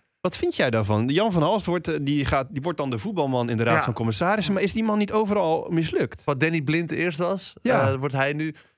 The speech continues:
Speaker 2: Nee.
Speaker 1: Hij is
Speaker 2: Ja.
Speaker 1: bij Twente toch ook uitgekotst? Want het werkte allemaal niet wat hij deed als technisch directeur
Speaker 2: Ja.
Speaker 1: daar.
Speaker 2: Kijk, Raad van Commissarissen ben je niet, eh, leidinggevend, hè?
Speaker 1: Nee,
Speaker 2: Je
Speaker 1: maar je
Speaker 2: moet,
Speaker 1: bent
Speaker 2: je moet
Speaker 1: wel de-,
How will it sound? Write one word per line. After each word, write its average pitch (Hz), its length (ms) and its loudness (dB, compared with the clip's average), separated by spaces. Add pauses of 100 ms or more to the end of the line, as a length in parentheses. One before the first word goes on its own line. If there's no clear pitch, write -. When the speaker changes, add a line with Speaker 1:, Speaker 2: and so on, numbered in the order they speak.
Speaker 2:
Nee. 170 600 0
Speaker 1:
Hij 220 120 2
is 226 60 4
Speaker 2:
Ja. 139 60 4
Speaker 1:
bij 196 140 4
Twente 277 280 2
toch 175 180 0
ook 320 120 -2
uitgekotst? 113 720 -2
Want 165 120 -2
het 151 120 0
werkte 202 300 2
allemaal 127 180 2
niet 104 140 0
wat 101 80 0
hij 95 100 -2
deed 95 280 0
als 107 120 -2
technisch 90 300 -4
directeur 87 340 0
Speaker 2:
Ja. 85 60 0
Speaker 1:
daar. 156 400 -2 (140)
Speaker 2:
Kijk, 110 180 -6
Raad 113 320 -4
van 123 80 -8
Commissarissen 110 540 -4
ben 104 100 -2
je 104 80 -2
niet, 107 320 -4
eh, 98 260 -6
leidinggevend, 98 680 -4
hè? 90 160 -6 (140)
Speaker 1:
Nee, 131 120 -2
Speaker 2:
Je - 60 -4
Speaker 1:
maar - 120 2
je 120 100 2
Speaker 2:
moet, - 80 0
Speaker 1:
bent 123 120 2
Speaker 2:
je 123 60 0
moet 151 100 4
Speaker 1:
wel 185 140 0
de-, 117 80 -4